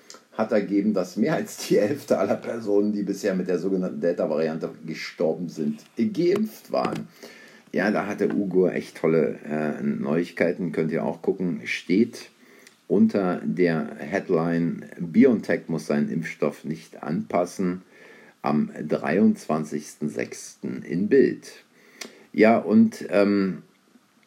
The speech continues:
dann fragte natürlich Bild, ich meine, es, es, es, es, es wird ja immer bunter hier. Ich weiß leider nicht, von wann dieses Video, ähm,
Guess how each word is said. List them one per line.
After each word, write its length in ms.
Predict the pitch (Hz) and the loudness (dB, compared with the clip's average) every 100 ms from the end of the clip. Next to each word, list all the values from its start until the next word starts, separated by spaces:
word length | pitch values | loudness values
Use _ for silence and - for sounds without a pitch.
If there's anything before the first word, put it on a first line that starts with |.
| _ _ - - | _ _ -16 -4
dann 240 | 82 87 | 0 2
fragte 460 | 104 - 98 117 117 | 0 -2 -4 0 2
natürlich 500 | 104 98 110 95 92 | 2 0 0 0 2
Bild, 200 | 92 110 | 2 2
ich 100 | 76 | 0
meine, 320 | 92 92 92 | 0 0 0
es, 180 | 62 - | -2 -4
es, 240 | - - - | -8 -8 -8
es, 260 | 82 - | -10 -10
es, 300 | - - - - | -10 -10 -10 -8
es 260 | 85 - | -8 -6
wird 160 | - - | -6 -2
ja 80 | - | -2
immer 240 | 87 87 | -2 -4
bunter 440 | 76 90 113 87 | 0 2 2 0
hier. 320 | 73 76 85 - | -2 0 0 -2
Ich 160 | - | -4
weiß 200 | 82 - | -4 -2
leider 220 | 76 85 | -2 0
nicht, 180 | 82 92 | -2 -4
von 180 | - 82 | -4 -2
wann 360 | 78 85 - 78 | 0 -2 -4 -4
dieses 600 | 101 95 80 78 - - | 0 4 4 2 -6 -8
Video, 640 | 76 101 92 76 71 64 | -2 0 2 2 2 0
ähm, 540 | 50 67 71 71 - | -2 -2 -2 -2 -2